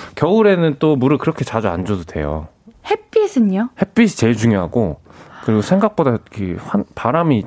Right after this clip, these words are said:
Speaker 1: 참 중요한데 그게 제일 어렵죠.
Speaker 2: 저희 집에는
Speaker 1: 음.
Speaker 2: 그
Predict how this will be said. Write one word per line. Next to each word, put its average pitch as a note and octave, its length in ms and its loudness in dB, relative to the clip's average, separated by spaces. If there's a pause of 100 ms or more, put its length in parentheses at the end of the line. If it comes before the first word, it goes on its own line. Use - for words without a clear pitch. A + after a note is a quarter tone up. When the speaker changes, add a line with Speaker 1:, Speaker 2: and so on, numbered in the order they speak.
Speaker 1:
참 - 220 -4
중요한데 E2+ 640 -2 (380)
그게 C3+ 220 0
제일 F#2 180 0
어렵죠. E2 480 -4 (680)
Speaker 2:
저희 G#3+ 280 0
집에는 G3 720 0
Speaker 1:
음. F#2+ 240 -6 (220)
Speaker 2:
그 F#3 460 -2